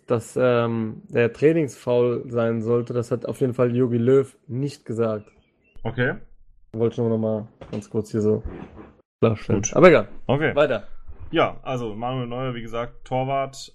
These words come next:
Speaker 2: ähm, ist natürlich ein gewisses Risiko, weil er nicht <laughs> gespielt hat, aber wir werden sehen, ob's klappt. Gegen Österreich war er ja ganz gut drauf. Dann die Abwehr:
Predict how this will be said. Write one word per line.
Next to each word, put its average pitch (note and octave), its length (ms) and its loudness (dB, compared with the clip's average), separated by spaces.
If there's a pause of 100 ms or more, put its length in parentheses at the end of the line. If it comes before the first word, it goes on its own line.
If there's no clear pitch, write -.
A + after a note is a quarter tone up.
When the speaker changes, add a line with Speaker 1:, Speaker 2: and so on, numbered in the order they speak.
Speaker 2:
ähm, A2+ 600 -8
ist D3 140 -6
natürlich D3+ 260 -4
ein D3 80 -6
gewisses C3 340 -4
Risiko, D3 380 -4
weil A2+ 260 0
er G#2+ 100 -6 (200)
nicht C3 280 -4
<laughs> - 0 -
gespielt C3 440 -4
hat, D#3 240 -2
aber G#2 440 -10
wir F#2+ 100 -12
werden G#2 240 -8
sehen, G2+ 160 -8
ob's F#2+ 160 -12
klappt. - 360 -6 (1040)
Gegen G2+ 180 -8
Österreich A2 420 -4
war G2+ 140 0
er G2 80 0
ja F#2+ 40 -4
ganz F#2+ 220 -8
gut - 160 -14
drauf. A#2+ 340 -2 (600)
Dann C3+ 140 0
die D3 100 0
Abwehr: F3+ 420 -4